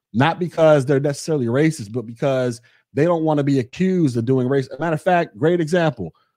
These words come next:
What's her name? Sharon Osbourne, uh, Ozzy Osbourne's wife from the Talk. I think she just quit the show. That little interaction she had with that comedian, um,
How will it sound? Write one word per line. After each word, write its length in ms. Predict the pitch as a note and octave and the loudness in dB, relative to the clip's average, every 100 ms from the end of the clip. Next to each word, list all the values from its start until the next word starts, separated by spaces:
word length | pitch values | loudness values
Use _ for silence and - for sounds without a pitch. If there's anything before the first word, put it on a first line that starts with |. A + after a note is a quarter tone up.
| _ _ _ _ - | _ _ _ _ -4
What's 200 | D#3+ F3+ | -2 0
her 80 | F3 | 2
name? 260 | D#3+ C#3 | 2 2
Sharon 540 | A2 - E3 F3+ F3+ D3 | 0 0 2 2 2 2
Osbourne, 880 | C3+ F3 F3+ D#3 F#3 F#3 F3+ F3+ F3+ | 2 4 2 2 2 4 2 0 -2
uh, 340 | - D3 C#3 C3 | -2 0 2 0
Ozzy 960 | C#3 E3+ E3+ _ _ _ _ - F3+ E3 | 0 0 -2 _ _ _ _ -4 -2 0
Osbourne's 560 | F3 F3+ E3+ F3+ E3+ | 0 0 0 0 2
wife 420 | F3+ F3+ F3+ F3+ _ | 2 2 2 -2 _
from 380 | - D3+ C#3+ C3+ | -4 0 2 2
the 80 | G#2+ | -2
Talk. 200 | - - _ _ - | -4 -8 _ _ -10
I 80 | C3 | -6
think 220 | G3 F#3 | -4 -4
she 120 | F#3 | -2
just 220 | E3+ D#3+ | -2 -2
quit 200 | - G3 | -2 -4
the 40 | D3+ | -4
show. 380 | - G3 A#2+ - - _ _ _ _ _ | 0 2 2 -2 -20 _ _ _ _ _
That 100 | B2+ | -4
little 260 | D#3+ F#3+ F3 | 0 2 0
interaction 560 | F#3 F3 F3+ F3+ - D#3+ | 0 2 4 2 0 -4
she 160 | F3 | -2
had 340 | F3 F3 F3 D3 | 0 2 2 0
with 140 | C#3 | -2
that 180 | D#3+ D3+ | -2 -2
comedian, 600 | E3+ E3 F#3 F3 E3+ D#3+ | -2 0 0 0 0 -2
um, 720 | D#3 D3 C#3+ C3+ B2 A2+ A2+ | 0 0 0 0 0 -2 -4